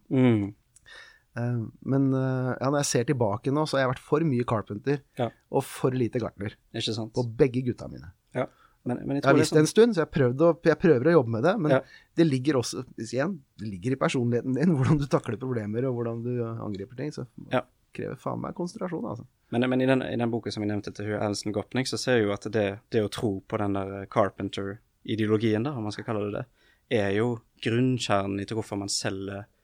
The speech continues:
Speaker 1: så enormt mange bøker i
Speaker 2: Ja.
Speaker 1: hele Vesten om hvordan man skal oppdra barn for at de skal bli sånn og sånn.
Speaker 2: Ja.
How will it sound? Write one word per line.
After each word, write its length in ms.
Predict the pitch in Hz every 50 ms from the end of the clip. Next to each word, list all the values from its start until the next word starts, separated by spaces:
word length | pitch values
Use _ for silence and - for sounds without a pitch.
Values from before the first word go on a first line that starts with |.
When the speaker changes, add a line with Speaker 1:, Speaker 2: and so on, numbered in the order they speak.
| _ _ _ _ _ _ _ _ _ -
Speaker 1:
så 120 | - 113 -
enormt 600 | - 127 131 135 131 127 123 127 127 135 131 - -
mange 180 | 117 107 104 101
bøker 560 | 107 110 113 117 - - 110 104 104 104 98 - - - _ _ -
i 80 | - -
Speaker 2:
Ja. 40 | 110 101 104
Speaker 1:
hele 200 | 107 120 107 104
Vesten 320 | 104 104 - - - - 101
om 140 | 101 101 101
hvordan 340 | - - 120 110 - - 101
man 100 | 101 101 98
skal 120 | - - 107
oppdra 200 | - - - 107 101
barn 320 | - 107 101 98 101 107
for 160 | 104 - 107 101
at 60 | -
de 140 | 98 98 101
skal 180 | - - 107
bli 160 | 101 104 101 98
sånn 280 | - - 113 104 101
og 60 | 104 104
sånn. 180 | - 110 120 123 _ _
Speaker 2:
Ja. 140 | 120 120 117